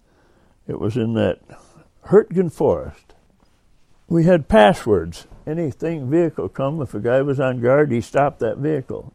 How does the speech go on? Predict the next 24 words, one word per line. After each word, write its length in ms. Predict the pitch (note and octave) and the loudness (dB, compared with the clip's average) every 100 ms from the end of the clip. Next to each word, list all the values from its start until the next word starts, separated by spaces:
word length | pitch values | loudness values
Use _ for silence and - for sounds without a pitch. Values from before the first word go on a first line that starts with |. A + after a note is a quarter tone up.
| A2 | -8
He'd 180 | G#2+ | -6
ask 260 | A2+ A#2 - | -4 -6 -8
for 60 | - | -12
the 100 | A2+ | -8
password. 600 | - D#3+ C3+ - G#1 - _ _ _ _ - - _ - | -6 -6 -8 -12 -16 -16 _ _ _ _ -20 -20 _ -4
And 140 | A#2 | 0
they 120 | A#2+ | 2
give 160 | C#3 E3+ | 4 2
it 100 | C3 | 2
to 100 | F2+ | -4
him. 80 | C2+ | -4
If 60 | |
they 160 | - A#2+ | -2 0
couldn't 260 | - D3+ B2 | 2 0 2
give 160 | D#3+ | 2
it 140 | D#3 - | 2 2
to 120 | A#2 | 0
him, 220 | C3+ B2 | 0 -6
he'd 220 | B2+ B2 | -8 -8
cut 240 | - C3+ - | -2 -2 -2
loose 260 | E3 D#3+ | -4 -4
on 180 | - F#2 | -6 -8
him 140 | G2+ G#2 | -8 -10
or, 200 | E2+ | -10